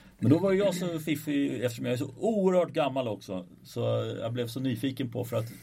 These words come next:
förra gången det var så här många first time winners, det var nittionio. Och lite också så här, kan det vara ett generationsskifte på gång när det är så pass många? Det är mycket möjligt att det är. Nittionio då, så var det sexton stycken.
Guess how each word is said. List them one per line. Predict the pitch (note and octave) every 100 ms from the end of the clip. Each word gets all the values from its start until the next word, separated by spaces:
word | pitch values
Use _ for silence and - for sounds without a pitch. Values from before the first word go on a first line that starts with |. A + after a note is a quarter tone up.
| - - - - -
förra | D3+ D3+
gången | F#3 C#3 C#3
det |
var | C3 B2
så | C3
här | C#3
många | C#3+ B2 B2 A2+ - - - - - _ - _
first | - C3+ C3
time | C3 C3+
winners, | G3 B2
det | C3
var | C#3+
nittionio. | F3 F#3 E3+ G#3+ - - - _ _ _
Och | C3+
lite | D#3+ - A3+
också | D3 -
så | B2+
här, | G2+
kan | B2+
det |
vara | B2
ett | A#2
generationsskifte | A#2+ A#2 C3+ A#2+ A#3+ A#3+
på | C3+
gång | B3 A3+ A#2+
när | G#2+
det |
är | G#2
så | G2+
pass | F#2 -
många? | G2 G#2+ A#2+
Det | A2+ C#3+
är | F#3
mycket | F3+ D#3 D3+ C3
möjligt | A#2
att | A#2+
det | C#3
är. | B2 - - - _
Nittionio | C3+ F#3 F3+ G3+ G#3 F#3 A3
då, | G#2 -
så | E3
var | D3+
det | D#3
sexton | A3 - - F#3+ F#3
stycken. | G#3+ - G#2 F#2+